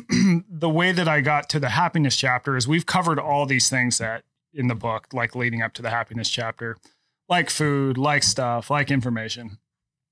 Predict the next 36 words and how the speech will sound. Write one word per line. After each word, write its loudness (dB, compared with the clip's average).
And 2
so 2
the 0
happiness 2
chapter -2
really -2
gets -2
into -2
the -2
idea -4
that -6
we 0
have 4
everything -2
we -4
need -10
to -10
survive -8
now. -6
So 0
what 4
are 4
we 4
left 2
with? -20
Right? -14
It's -6
like, 0
all 0
right, 0
now 2
we 4
can 2
focus 2
on 0
happiness -2